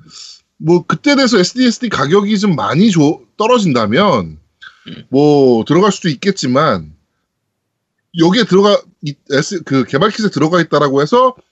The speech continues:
Speaker 1: 꼭 상용 기기에 들어가는 것은 아니다라는
Speaker 2: 그쵸.
Speaker 1: 것을 좀 생각을 해주시면 될 것 같습니다.
Speaker 2: 음.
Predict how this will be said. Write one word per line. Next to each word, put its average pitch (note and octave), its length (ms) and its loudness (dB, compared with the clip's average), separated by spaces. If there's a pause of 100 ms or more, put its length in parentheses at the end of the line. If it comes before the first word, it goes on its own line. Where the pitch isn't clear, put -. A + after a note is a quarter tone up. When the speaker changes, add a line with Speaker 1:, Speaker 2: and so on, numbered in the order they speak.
(120)
Speaker 1:
꼭 F#3+ 140 -14
상용 C4+ 280 -2
기기에 G3 220 -2
들어가는 B2+ 340 -2
것은 C3+ 280 -6
아니다라는 C3 480 0 (500)
Speaker 2:
그쵸. G2 200 -8
Speaker 1:
것을 F2 40 -16
좀 F2+ 380 -14
생각을 B2+ 320 -8
해주시면 A2 340 -8
될 F2+ 120 -10
것 F2 120 -14
같습니다. F2 400 -10 (100)
Speaker 2:
음. C#3 140 -12